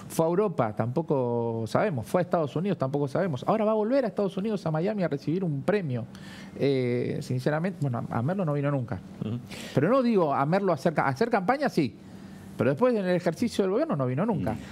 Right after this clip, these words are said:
Speaker 1: Yo no sé si al conurbano fue a escuchar. Pero escuchar es una, es, es algo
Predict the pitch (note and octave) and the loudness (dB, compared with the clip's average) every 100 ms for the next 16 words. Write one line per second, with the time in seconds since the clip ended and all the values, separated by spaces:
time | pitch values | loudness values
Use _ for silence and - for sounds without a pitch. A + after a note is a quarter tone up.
0 | - - A3 G#3+ A#3+ G3 D#3 D#3+ D#3 D#3 | -6 0 0 2 2 2 4 2 2 2
1 | F#3+ F3+ - F3 G#3+ A#3+ - - - - | 2 0 0 2 2 0 -10 -18 -8 0
2 | C3 - - C#3+ - F3 C#3+ - - - | 0 -2 -2 -2 2 0 0 -4 -8 -16
3 | - - - D3 D#3 - - - A#2+ - | -18 -16 -6 -4 -4 -8 -16 -6 -4 0
4 | F3 C4 G3 G#3 - - - - - F#3+ | 2 2 2 -4 -14 -18 -18 -14 -2 0
5 | G3+ - F3+ F#3 F3+ F3 - F#3 G#3+ G#3+ | 0 -2 -2 0 0 -2 -2 0 2 2
6 | - | 0